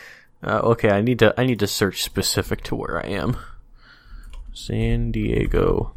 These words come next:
moonrise. Um, we're today moon set, moonrise at four forty-seven P M.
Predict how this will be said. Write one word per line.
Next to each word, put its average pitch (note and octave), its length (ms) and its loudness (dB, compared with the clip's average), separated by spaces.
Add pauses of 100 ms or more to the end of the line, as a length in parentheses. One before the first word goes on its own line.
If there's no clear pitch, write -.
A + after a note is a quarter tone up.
moonrise. G#2+ 1700 -2 (1700)
Um, G2 440 -6
we're G2 180 -6
today A#2 840 0 (280)
moon G#2+ 360 -2
set, - 420 -4
moonrise A2+ 640 0
at - 100 -4
four C3 300 -2
forty-seven A2+ 720 -2
P G#2 340 -2
M. A2 320 -2